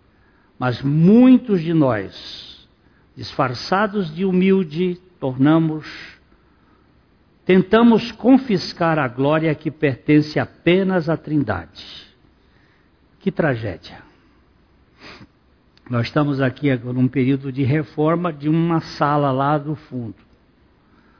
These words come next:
A, aquela sala é, estava mal usada. Agora vamos ter quatro salas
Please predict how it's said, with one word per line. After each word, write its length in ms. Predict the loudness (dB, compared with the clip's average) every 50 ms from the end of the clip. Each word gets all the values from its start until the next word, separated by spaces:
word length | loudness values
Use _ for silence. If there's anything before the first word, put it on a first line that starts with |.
| _ _ _ _ _ _ _ _ _ _ _ _ _ _
A, 520 | -6 -4 -4 -4 -6 _ -8 -4 -2 -2 -2
aquela 340 | -4 -4 -2 0 0 0
sala 500 | 0 -2 -4 -2 -2 0 2 2 2 2
é, 120 | 0 0 -4 -6 -12 -16 -20 -20 _ _ _ _ _ _ _ _ _ _ _ _ _ _ _ _ _ _ _ _ _ _ _ _ _
estava 420 | _ -10 -10 -8 -8 -10 -12 -14 _ _ _ _ _
mal 460 | -4 -2 0 0 0 0 0 -2 -4 -8
usada. 680 | -10 -10 -10 -6 -2 -2 0 0 -2 -4 -8 -14 -18 -20 _ _ _ _ _ _ _ _ _ _ _ _ _ _ _
Agora 280 | -18 -8 -4 -2 -2 -2
vamos 260 | -2 -4 -6 -6 -4
ter 160 | -4 -6 -6
quatro 540 | -6 _ -4 -4 -4 -4 -4 -8 -12 -12 -12
salas 1200 | -12 -10 -6 -2 0 0 0 0 0 0 -2 -2 -6 -12 -18 -20 -20 -20 -20 -20 -20 _ _ _